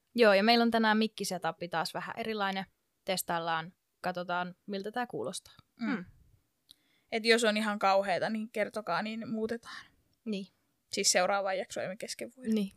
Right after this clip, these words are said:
Speaker 1: Tässä nyt tulee kaksi tuntia sit näillä, että selvitkää.
Speaker 2: Kyllä,
Speaker 3: Mm.
Speaker 2: koska tämä, tämä on pitkä jakso. <laughs> Tota, päälähteenä mulla oli tässä Net-, Netflixin dokumentti Conversations with a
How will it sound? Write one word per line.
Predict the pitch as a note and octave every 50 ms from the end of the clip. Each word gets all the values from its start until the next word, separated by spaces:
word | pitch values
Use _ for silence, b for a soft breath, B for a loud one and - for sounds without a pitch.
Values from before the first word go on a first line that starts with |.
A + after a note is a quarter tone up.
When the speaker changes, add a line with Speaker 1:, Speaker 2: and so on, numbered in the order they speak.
| - B3 A#3
Speaker 1:
Tässä | A3+ G#3+ B3 - G3
nyt | F#3+ F#3+ -
tulee | - F#3 F#3 F3+ F3+
kaksi | - F#3 - - -
tuntia | E3 D#3+ - - - G#2 F3
sit | F#3 F#3+ -
näillä, | F3 D3 B2+ B2+ - -
että | F#3+ - -
selvitkää. | - A3+ G#3 F#3+ G3+ - - - - - _ _ _ _
Speaker 2:
Kyllä, | A3+ A3 G3+ F#3
Speaker 3:
Mm. | A3 - - _ _ _
Speaker 2:
koska | _ - - F3+
tämä, | F#3 G#3+ B3 C#4+ C4 A#3 - _ _ _ _
tämä | - - B3+ D#4 E4+ E4+ C4 G#3+ F#3+
on | F#3+ F#3 F3+
pitkä | - D3 C3 - - D3 A#2+
jakso. | - A3+ G#3 G#3 G3+ G#3 - -
<laughs> | - - _ _ _ _ _ _ _ _ _ _ _ _ _ _ _ _ _ _ _ _ _
Tota, | A#3 A3 G#3+ A3 - A#3+ A3+ A3 A3 A3 G#3+ G#3 G3+ - - _ _ _ _ _ _
päälähteenä | - B3+ D#4 F4 F#4 F4+ E4 - - C#4 C4+ C4 B3
mulla | A#3+ A#3+ A#3 A3+ A3 F#3+
oli | F#3+ A3+ A3 A3 G#3+
tässä | A3+ G#3+ - A#3
Net-, | A#3 B3 B3+ C#4 - _ _ _
Netflixin | C#4 C4+ D#4 F4+ - - - B3 A3 A3 - - A#3 G#3+ G#3 G3+
dokumentti | A#3 A#3 A#3 - A3 G#3 G3+ G3 G3+ G#3 - _ _ - A3+ A3
Conversations | - - - C#4 C#4+ C#4+ C#4 C4+ C#4+ C4+ - B3 A3+ A3+ A3+ - - A#3+ A3+ A3 A3 G#3+
with | G#3 G#3 G3+
a | G3